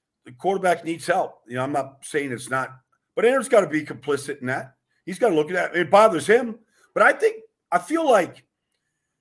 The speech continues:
like, I was talking to LaDainian Tomlinson yesterday, Carl. We were doing a show together. We were talking about the, the whole trade and everything. And even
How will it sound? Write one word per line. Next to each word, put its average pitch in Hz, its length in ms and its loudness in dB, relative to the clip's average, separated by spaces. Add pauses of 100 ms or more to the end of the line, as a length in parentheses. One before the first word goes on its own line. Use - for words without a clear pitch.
(220)
like, 175 100 -2
I 214 60 6
was 208 100 0
talking 247 300 4
to 160 300 6
LaDainian 151 480 0
Tomlinson 135 460 0
yesterday, 120 380 -4
Carl. 117 280 -2
We 127 100 -4
were 127 60 -4
doing 127 180 -6
a 120 40 -6
show 123 260 -2
together. 120 340 0
We 117 80 -8
were 131 80 -8
talking 127 320 0
about 120 300 0
the, 113 140 -8
the 110 140 -8
whole 123 200 -8
trade 117 320 -6
and 107 80 -10
everything. 104 440 -16 (600)
And 196 100 -2
even 302 400 -2